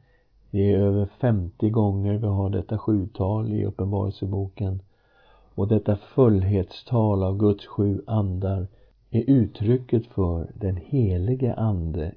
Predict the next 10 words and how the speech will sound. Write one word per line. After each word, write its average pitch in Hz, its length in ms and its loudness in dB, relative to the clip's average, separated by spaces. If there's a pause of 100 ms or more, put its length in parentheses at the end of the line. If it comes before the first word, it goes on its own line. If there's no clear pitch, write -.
(100)
i 90 420 -2
Uppenbarelseboken. 95 1400 -8 (1300)
Framför 143 500 4
tronen 120 800 2 (680)
låg 131 520 6
liksom 127 480 2
ett 113 160 0
hav 110 680 0
av 107 220 0
glas 120 760 0